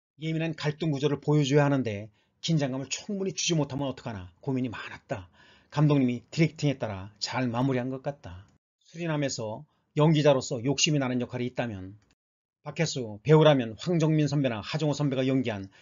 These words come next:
캐릭터가 욕심이 날 것이다. 작품의 서사를 맡아서 리드해가는 것이 매력적이다. 주어진 상황을 어떻게 대처해 나가는지 궁금했다. 하정우 선배는 강인구를 뻔하지 않은 방식으로 연기한다. 전유환은 황 선배 말고는 다른 사람이 떠오르지 않을 정도였다.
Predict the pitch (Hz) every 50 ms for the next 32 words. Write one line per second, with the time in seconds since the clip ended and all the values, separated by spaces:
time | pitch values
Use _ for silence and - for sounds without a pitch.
0 | - _ - - - 170 175 160 - 117 110 101 98 127 123 - 131 127 120 120
1 | 123 - 147 - - - - 85 85 92 _ _ _ _ _ _ _ _ _ _
2 | _ - 143 147 147 - 160 160 143 131 - 143 156 147 160 151 151 147 139 135
3 | - 120 - 139 117 120 139 156 170 147 156 156 143 147 143 139 131 127 117 -
4 | 113 123 135 147 147 151 156 131 123 113 98 92 85 - - - _ _ _ -
5 | - 156 156 156 139 151 160 147 - 156 147 139 139 147 135 135 135 151 151 -
6 | - - - - 165 147 147 143 151 147 - - 156 135 139 131 127 135 127 120
7 | 120 123 - 160 151 131 127 117 - - 92 87 - - - - - - - -
8 | 151 156 160 147 135 156 143 131 120 113 113 120 - - - _ _ - - -
9 | 151 156 160 156 143 139 147 143 113 104 - 160 180 180 170 160 160 165 156 156
10 | 151 - 139 139 127 - - 131 123 127 135 135 127 127 117 107 90 87 87 85
11 | _ - - _ _ _ - - - 156 160 156 147 139 123 107 107 117 - -
12 | _ _ _ - - - 180 185 165 151 160 160 147 156 151 131 120 127 131 123
13 | 110 104 101 98 - - 131 139 131 110 113 117 110 101 - 180 175 160 147 147
14 | 139 - 139 107 113 113 - 131 131 127 139 135 131 - - 92 90 90